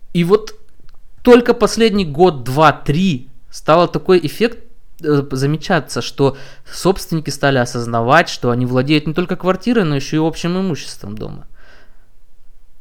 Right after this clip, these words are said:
Десять лет потребовалось только на то, чтобы, не мне, вот я щас говорю вообще про законодательство, да? Если в две тысячи пятом началась реформа, так вот десять лет только потребовалось только на то,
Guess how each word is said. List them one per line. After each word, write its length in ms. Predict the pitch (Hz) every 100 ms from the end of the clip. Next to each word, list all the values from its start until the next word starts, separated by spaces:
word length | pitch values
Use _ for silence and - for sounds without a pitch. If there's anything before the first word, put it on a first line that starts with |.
| -
Десять 500 | 127 131 254 262 202
лет 240 | 233 220
потребовалось 560 | 220 139 170 190 170 151
только 240 | - 190
на 140 | 160 147
то, 240 | 170 254
чтобы, 640 | - - 175 170 165 147 -
не 240 | 139 147
мне, 260 | 135 190 180
вот 140 | 117
я 80 | 127
щас 180 | - 127
говорю 180 | 135 147
вообще 180 | -
про 140 | 180 127
законодательство, 760 | 123 131 143 233 262 160 -
да? 220 | 120 95 -
Если 160 | 131
в 60 | 139
две 100 | 147
тысячи 240 | 170 165
пятом 400 | - 175 147 135 135
началась 460 | 143 143 151 143
реформа, 380 | 151 - 269 151
так 100 | 147
вот 140 | 151
десять 300 | 139 196 170
лет 120 | 175 170
только 160 | 151
потребовалось 480 | - - 180 156 139
только 240 | 139 147
на 100 | 143
то, 220 | 139 208